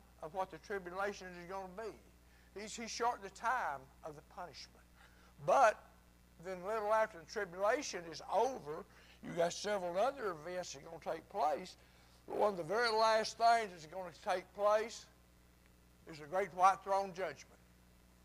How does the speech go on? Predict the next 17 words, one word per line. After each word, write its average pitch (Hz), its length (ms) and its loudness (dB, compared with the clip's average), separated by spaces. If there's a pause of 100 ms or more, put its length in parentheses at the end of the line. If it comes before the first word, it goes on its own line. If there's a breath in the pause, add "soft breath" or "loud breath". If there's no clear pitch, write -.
(2250)
If 180 180 -6
you 208 540 -6 (140)
have 165 160 -4
been 170 160 -12
raptured 190 480 0
out 208 200 4
here, 202 240 -2
you 196 200 -12
don't 175 200 -6
even 180 160 -12
have 185 180 -4
to - 60 -18
worry 190 220 -4
about 175 360 -4
that 196 200 -2
at 170 80 -10
all. 196 320 -6